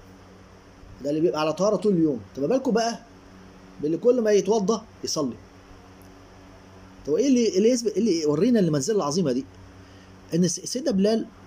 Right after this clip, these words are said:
يعني سيدنا عمر بن الخطاب بيقول: "ما، لا أعرف أحدًا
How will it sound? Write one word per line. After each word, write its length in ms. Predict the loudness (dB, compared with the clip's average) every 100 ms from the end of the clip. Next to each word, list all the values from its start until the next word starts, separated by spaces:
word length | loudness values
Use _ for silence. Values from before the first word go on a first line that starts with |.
| -16 -10
يعني 240 | -6 -6 -6 -8
سيدنا 220 | -6 -4
عمر 100 | -4
بن 60 | -4
الخطاب 280 | -4 -2
بيقول: 240 | 0 0 2
"ما، 80 | 2
لا 160 | 2
أعرف 340 | 0 -2 -4 -4
أحدًا 360 | -6 -6 -10